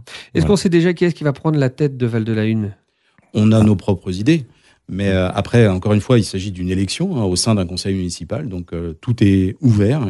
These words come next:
Speaker 3: Il y a des, effectivement des candidatures,
Speaker 2: Mmh.
Speaker 3: et, euh, aux différents postes. Mais, euh, pour l'instant,
Speaker 2: Ouais.
Speaker 3: effectivement, ça reste, euh,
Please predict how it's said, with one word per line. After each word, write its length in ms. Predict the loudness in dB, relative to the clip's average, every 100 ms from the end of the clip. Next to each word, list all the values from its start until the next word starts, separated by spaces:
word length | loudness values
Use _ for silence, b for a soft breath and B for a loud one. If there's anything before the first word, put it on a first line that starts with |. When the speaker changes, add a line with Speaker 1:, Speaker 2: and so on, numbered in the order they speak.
| -6
Speaker 3:
Il 160 | -6
y 80 | 0
a 140 | 2 2
des, 240 | 0 -2
effectivement 480 | -6 -12 -14 -8 -6
des 100 | -4
candidatures, 600 | -6 -8 -6 -6 -6 -8 -10 _ _ -12
Speaker 2:
Mmh. 60 | -8
Speaker 3:
et, 120 | -6
euh, 220 | -6 -6 -8
aux 80 | -8
différents 320 | -8 -8 -8
postes. 400 | -8 -10 -12 _ _
Mais, 300 | -16 -14 -14
euh, 120 | -16 -18
pour 120 | -20
l'instant, 320 | -20 -14 -10 -10
Speaker 2:
Ouais. 80 | -10
Speaker 3:
effectivement, 380 | -12 -8 -4
ça 160 | -2 -4
reste, 260 | -8 -10 -10
euh, 220 | -12